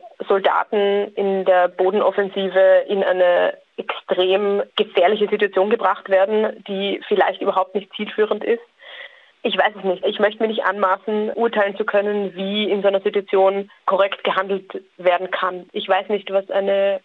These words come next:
korrekte Handlung in so einer Situation ist. So wie du gesagt hast, ich weiß nicht, ob es eine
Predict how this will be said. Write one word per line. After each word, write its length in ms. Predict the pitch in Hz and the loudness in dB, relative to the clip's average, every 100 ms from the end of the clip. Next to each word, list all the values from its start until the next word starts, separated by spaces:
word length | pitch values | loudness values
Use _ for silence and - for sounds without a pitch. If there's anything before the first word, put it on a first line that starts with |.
| - | -8
korrekte 480 | - 190 190 226 190 | -2 0 0 -2 -2
Handlung 420 | 190 190 190 190 | -2 0 0 0
in 420 | 202 196 196 196 | -2 -4 -4 -4
so 120 | 202 185 | 0 2
einer 440 | 185 180 180 185 | 2 0 -2 -4
Situation 480 | 196 196 190 180 180 | -6 -6 -2 -2 -2
ist. 180 | 175 - _ _ - | -6 -14 _ _ -8
So 60 | 202 | -4
wie 40 | |
du 80 | 202 | -2
gesagt 280 | 190 202 202 | 0 0 0
hast, 120 | 196 | -6
ich 120 | 185 | -4
weiß 180 | 175 185 | -2 0
nicht, 180 | 208 208 | 0 0
ob 120 | 190 | -4
es 80 | - | -2
eine 380 | 185 185 180 | -2 2 2